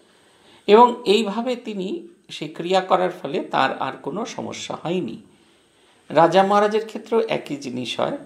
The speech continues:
এই ঘটনাটা একদিন স্বামীজিকে বলায় স্বামীজি তাকে বললেন, "সে কি, এ তো ম-, এই যে মহাপুরুষের লক্ষণ, আপনি তো মহাপুরুষ।" সেই থেকে স্বামী বিবেকানন্দ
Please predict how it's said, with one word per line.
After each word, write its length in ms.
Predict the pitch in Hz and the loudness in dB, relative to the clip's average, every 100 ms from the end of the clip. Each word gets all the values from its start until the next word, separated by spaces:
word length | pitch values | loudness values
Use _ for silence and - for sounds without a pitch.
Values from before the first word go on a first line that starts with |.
| - - _ | -18 -20 _
এই 220 | 233 254 | 0 0
ঘটনাটা 560 | 185 180 202 214 214 220 | 2 0 0 -4 -2 0
একদিন 480 | 175 170 170 170 - | -2 -4 -6 -6 -8
স্বামীজিকে 600 | - 139 131 123 123 120 | -4 -4 -4 -8 -8 -4
বলায় 360 | 117 131 127 - - - _ | -2 0 -2 -4 -12 -20 _
স্বামীজি 420 | - 127 139 180 170 | -2 2 4 2 0
তাকে 300 | 165 147 127 | 0 0 0
বললেন, 600 | 120 113 131 175 131 117 - - _ _ | 0 2 2 2 0 -4 -12 -20 _ _
"সে 220 | - - | -2 0
কি, 340 | 151 202 208 180 | 2 2 4 4
এ 40 | - | 4
তো 120 | 180 | 2
ম-, 200 | 135 127 | 2 0
এই 100 | 127 | 0
যে 120 | 160 | 0
মহাপুরুষের 720 | 156 143 208 254 233 226 196 | 0 0 -2 -4 -4 -2 -2
লক্ষণ, 460 | 165 151 - 120 113 | -2 -4 -2 -2 -2
আপনি 340 | - - - 190 | -4 -6 -6 -4
তো 160 | 185 | -2
মহাপুরুষ।" 760 | 147 139 196 202 254 107 - - - _ - - | -2 0 -2 -2 -8 -8 -8 -12 -14 _ -20 -14
সেই 280 | - - 254 | -2 2 2
থেকে 440 | - 185 151 175 - - | 0 -4 0 -2 -2 -4
স্বামী 300 | - 127 120 | -2 -2 -2
বিবেকানন্দ 840 | 120 113 131 165 190 180 147 135 | -4 -4 -2 0 0 -2 -4 -6